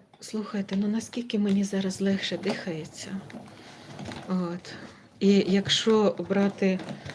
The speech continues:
е, можливість, е, появи грибка,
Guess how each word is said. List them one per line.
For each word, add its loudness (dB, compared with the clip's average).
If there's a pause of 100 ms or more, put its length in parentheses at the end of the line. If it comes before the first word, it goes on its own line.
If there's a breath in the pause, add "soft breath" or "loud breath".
(320 loud breath)
е, 2
можливість, 6
е, 4
появи 4
грибка, 4